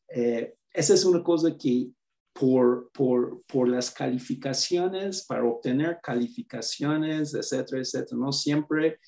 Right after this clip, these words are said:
eh, nos ha inculcado de que, bueno, ¿no? Eh, tenemos un poco de miedo al fracaso, pero yo creo que equivocarnos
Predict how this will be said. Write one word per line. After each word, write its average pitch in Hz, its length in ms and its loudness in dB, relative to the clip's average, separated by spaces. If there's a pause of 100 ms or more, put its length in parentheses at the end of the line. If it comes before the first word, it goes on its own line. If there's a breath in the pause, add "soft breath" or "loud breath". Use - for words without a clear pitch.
(260 soft breath)
eh, 120 320 -2
nos 117 260 0
ha 139 200 0
inculcado 123 680 2
de 107 160 -2
que, 117 160 0
bueno, 110 280 0
¿no? 135 280 0
Eh, 123 240 -4
tenemos 123 400 2
un 123 120 0
poco 123 280 2
de 104 140 -2
miedo 113 540 -4
al - 220 -12
fracaso, - 640 -6 (260 soft breath)
pero 127 140 2
yo 165 180 6
creo - 260 0
que 165 380 6 (140)
equivocarnos 156 1500 2